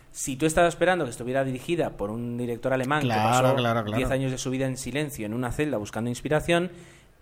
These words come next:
Speaker 1: desde luego no la vas a encontrar. Eh, es una película, como yo digo, ¿cómo digo yo? Bueno, protagonizada al noventa por ciento de Julia Roberts y algunos secundarios, ¿no? Que van dando vueltas por ahí,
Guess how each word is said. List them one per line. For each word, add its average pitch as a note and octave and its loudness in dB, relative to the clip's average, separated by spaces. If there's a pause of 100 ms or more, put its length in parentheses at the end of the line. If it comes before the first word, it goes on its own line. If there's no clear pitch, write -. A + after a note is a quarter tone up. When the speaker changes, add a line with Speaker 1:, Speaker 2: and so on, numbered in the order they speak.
Speaker 1:
desde B2+ 2
luego D#3 8
no C#3+ 2
la C3+ 6
vas A#2+ 2
a - -6
encontrar. G#2 -4 (840)
Eh, C3+ 2
es F3 2
una G#3+ 2
película, G3+ 4
como D3 4
yo D#3+ 6
digo, E3+ 2 (1000)
¿cómo C#3+ 2
digo A2 0
yo? F#2 -8
Bueno, A#2+ 0
protagonizada C#3+ 6
al B2 -2
noventa C#3 4
por C3+ -2
ciento C#3 0
de B2+ 2
Julia C3 4
Roberts E3+ 4
y C3 -2
algunos C3+ 0
secundarios, B2+ 2
¿no? C3 -6
Que A2+ -6
van A2+ -2
dando A#2 0
vueltas A2+ -2
por A2+ -2
ahí, C3 0